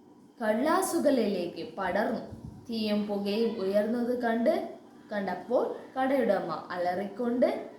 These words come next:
വെള്ളം വച്ചിരുന്ന ജാറിനടുത്തേക്ക് ഓടി. നോക്കിയപ്പോൾ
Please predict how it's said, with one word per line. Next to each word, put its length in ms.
വെള്ളം 600
വച്ചിരുന്ന 920
ജാറിനടുത്തേക്ക് 1040
ഓടി. 340
നോക്കിയപ്പോൾ 840